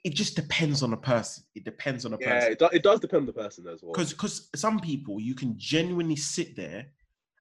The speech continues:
Speaker 1: and have nothing to talk about, but somehow you will formulate some sort of conversation and it will just build, it will just flow. Just like in the same way we're having this conversation.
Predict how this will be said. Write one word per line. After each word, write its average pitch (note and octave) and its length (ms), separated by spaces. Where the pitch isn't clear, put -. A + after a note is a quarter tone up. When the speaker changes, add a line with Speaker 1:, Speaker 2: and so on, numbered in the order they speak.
Speaker 1:
and C3+ 100
have B2 220
nothing F3 400
to - 160
talk B2+ 220
about, - 420
but - 160
somehow A2+ 640
you F#2 180
will F#2+ 100
formulate B2 680
some B2 200
sort C3+ 160
of G#2+ 80
conversation G#2 760
and B2+ 100
it B2+ 40
will A#2+ 60
just A#2+ 200
build, - 320
it - 60
will A2+ 80
just - 260
flow. G2 320
Just C#3+ 160
like C3 120
in C3+ 60
the B2+ 80
same C#3 260
way A2+ 140
we're A2 180
having A2 220
this G#2 100
conversation. G2+ 540